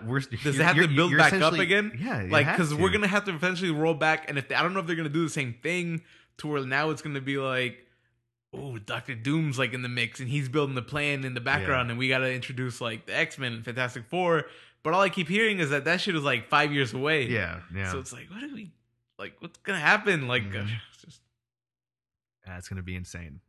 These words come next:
Speaker 2: Mm-hmm.
Speaker 1: I can't wait for that. Um, but shit, man. I mean,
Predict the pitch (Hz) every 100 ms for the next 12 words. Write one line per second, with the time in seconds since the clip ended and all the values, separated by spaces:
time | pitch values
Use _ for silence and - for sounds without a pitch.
0 | _ - 123 120 113 95 98 76 71 -
1 | 82 80 - _ _ _ _ _ _ _
2 | _ 95 92 95 95 92 92 92 85 90
3 | 90 - 123 127 92 98 101 92 95 90